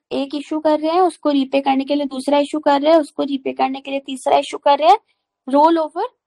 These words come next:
का रिस्क है ये, that you do not know that next rollover में what is your situation going to be। ओके,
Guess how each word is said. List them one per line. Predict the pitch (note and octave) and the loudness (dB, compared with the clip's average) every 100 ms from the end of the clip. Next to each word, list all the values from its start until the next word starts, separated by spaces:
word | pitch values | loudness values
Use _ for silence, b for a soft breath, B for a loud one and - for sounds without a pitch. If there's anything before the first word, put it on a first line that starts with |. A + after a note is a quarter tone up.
| _ _ - | _ _ -4
का | G#3+ | -4
रिस्क | C#4 C4 _ B3 | -4 -10 _ -14
है | G#3 | -12
ये, | G#3 A3 _ _ _ _ _ _ _ _ _ - | -14 -20 _ _ _ _ _ _ _ _ _ -8
that | C4 C#4+ | -6 -4
you | D#4 D4 | -6 -4
do | C#4 | 0
not | C#4+ F#4+ C#4 | 2 2 -4
know | B3+ A#3+ D#4+ | -12 -12 -14
that | C4+ C4 - B3 | -10 -10 -10 -10
next | C4+ G#4 _ D4 | -10 -10 _ -10
rollover | B3+ A#3+ G#3+ G#3 G3+ | -8 -8 -8 -10 -12
में | G#3+ A#3+ A4 _ _ _ _ A#3+ | -10 -8 -10 _ _ _ _ -2
what | - - | -2 -2
is | C#4 B3+ | -6 -4
your | A#3 C#4+ | -2 -2
situation | E4 - A3+ G#3+ - E4+ | -4 -10 -8 -8 -6 -4
going | B3 G#3 D4+ | -2 -4 -4
to | D4+ D#4 | -4 -4
be। | C4+ _ _ _ _ _ _ _ _ _ _ _ _ _ _ - | -4 _ _ _ _ _ _ _ _ _ _ _ _ _ _ -8
ओके, | C4+ C4 | -6 0